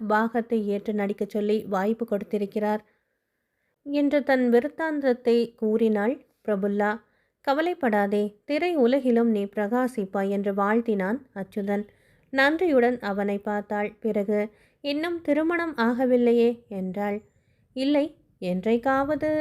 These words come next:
பிரபுல்லாவை மணக்கலாம் என்ற சபலத்தில் வேறு பெண்ணை பார்க்காமலே இருந்துவிட்டேன்" என்றான் அச்சுதன். "பிரபுல்லா உங்களுடையவள் தான்" என்று வெட்கத்துடன் தலையை குனிந்தாள். "பிரபுல்லா என்னுடையவள் தான், ஆனால்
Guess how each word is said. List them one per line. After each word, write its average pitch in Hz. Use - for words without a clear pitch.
பிரபுல்லாவை 294
மணக்கலாம் 277
என்ற 214
சபலத்தில் 214
வேறு 311
பெண்ணை 277
பார்க்காமலே 226
இருந்துவிட்டேன்" 208
என்றான் 196
அச்சுதன். 208
"பிரபுல்லா 277
உங்களுடையவள் 208
தான்" 214
என்று 202
வெட்கத்துடன் 208
தலையை 208
குனிந்தாள். 208
"பிரபுல்லா 311
என்னுடையவள் 226
தான், 208
ஆனால் 269